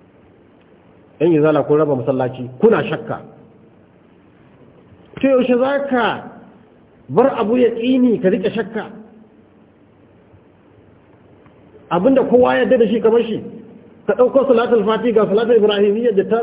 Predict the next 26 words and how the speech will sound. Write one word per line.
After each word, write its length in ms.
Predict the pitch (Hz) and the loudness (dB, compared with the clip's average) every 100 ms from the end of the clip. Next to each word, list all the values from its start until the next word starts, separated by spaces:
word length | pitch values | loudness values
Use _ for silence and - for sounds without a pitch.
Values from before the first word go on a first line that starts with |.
| - | -4
wadatar 580 | 180 220 233 233 226 240 | 2 2 2 -2 -4 -4
da 100 | 208 | -4
kowa, 360 | 185 214 220 214 - | 0 0 0 -4 -4
da 80 | 180 190 | -4 -4
Annabi 320 | 185 226 233 | -2 0 -2
kan 180 | - 233 | 0 0
shi 200 | 185 214 - - | 0 -6 -8 -4
har 120 | 277 285 | -2 -2
duka 180 | 285 247 | -2 -2
al'umma. 520 | 208 208 220 226 196 - - - - - | -2 0 -2 -2 -6 -6 -18 -20 -20 -6
Duk 140 | 311 302 | -4 -4
littattafan 480 | 262 247 247 247 | -2 -2 0 0
fiqhu 320 | 240 247 262 208 | -2 -6 -4 -4
ita 160 | 214 226 | -4 -2
ce, 260 | 208 - | -4 -6
ka 80 | 185 | -4
bar 140 | 185 220 | -4 -2
ta, 80 | - | -4
a'a, 300 | 202 208 180 - | -6 -8 -12 -10
ni 140 | 170 | -10
Salatul 380 | 190 160 160 151 | -6 -6 -8 -10
Fatihi 360 | 127 143 143 131 | -12 -12 -12 -10
zan 100 | 131 | -10
yi, 180 | 113 104 - | -10 -14 -16
lima 260 | 110 131 147 | -10 -8 -6
ughliqa. 400 | 127 120 123 92 | -8 -10 -12 -16